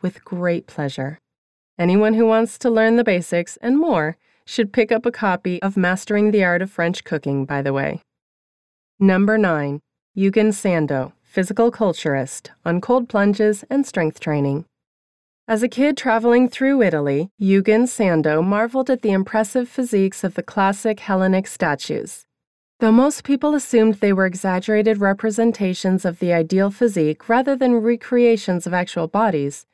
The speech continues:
Sandow disagreed. The perfect Greek physique was achievable, and he was going to get it. He did.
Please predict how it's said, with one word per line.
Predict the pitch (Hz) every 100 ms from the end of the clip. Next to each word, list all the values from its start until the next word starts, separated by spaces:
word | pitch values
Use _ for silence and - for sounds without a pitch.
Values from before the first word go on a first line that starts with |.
| _
Sandow | - 196 185 196
disagreed. | 196 165 214 196 151 143 - _ _ _ _ _
The | 208
perfect | 226 240 311 320 _
Greek | 247 240
physique | - - 254 185 170 -
was | 208 220 214 226
achievable, | 240 233 214 196 170 160 139 - _ _ -
and | 156
he | 180
was | 208 190
going | 160 160
to | 202
get | 226 196
it. | 156 - _ _ _ _
He | - 214
did. | 220 214 156